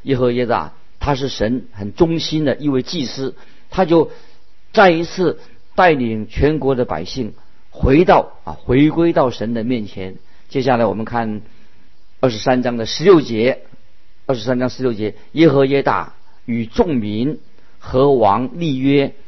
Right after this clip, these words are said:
都要做耶和华的民。我们看到，啊，灵命开始复兴了，耶和耶大就拆除了当时的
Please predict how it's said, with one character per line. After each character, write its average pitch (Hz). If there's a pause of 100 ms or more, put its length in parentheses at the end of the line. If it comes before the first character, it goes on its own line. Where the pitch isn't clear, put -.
(340)
都 196
要 170
做 156 (640)
耶 170
和 165
华 120
的 113
民。 107 (1040)
我 113
们 117
看 135
到， 120 (920)
啊， 104
灵 131
命 147
开 135
始 110
复 165
兴 135
了， 120
耶 151
和 147
耶 135
大 117 (800)
就 151
拆 202
除 143
了 151 (480)
当 165
时 135
的 120